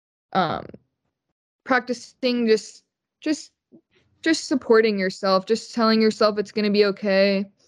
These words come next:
If you need to have a cry, not being afraid to have a cry, um, just those kind of things, pretty much. Um, I,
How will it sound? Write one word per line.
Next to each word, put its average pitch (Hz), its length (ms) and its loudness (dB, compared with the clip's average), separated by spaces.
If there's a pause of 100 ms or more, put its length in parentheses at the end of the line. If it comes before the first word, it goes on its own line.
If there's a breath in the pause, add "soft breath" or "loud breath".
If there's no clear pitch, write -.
(120)
If 202 180 -2
you 226 100 2
need 226 180 6
to 220 100 4
have 214 160 0
a 208 60 -4
cry, 202 460 0
not 196 240 -2
being 202 200 -2
afraid 202 380 0
to 208 80 -6
have 202 180 -2
a 202 60 -2
cry, 190 580 0 (480)
um, 202 360 2
just 254 300 -4 (120)
those 277 240 4
kind 208 200 0
of 196 120 -4
things, 190 420 -2
pretty 202 240 0
much. 196 400 0 (420 soft breath)
Um, 185 440 0 (1080)
I, 220 540 0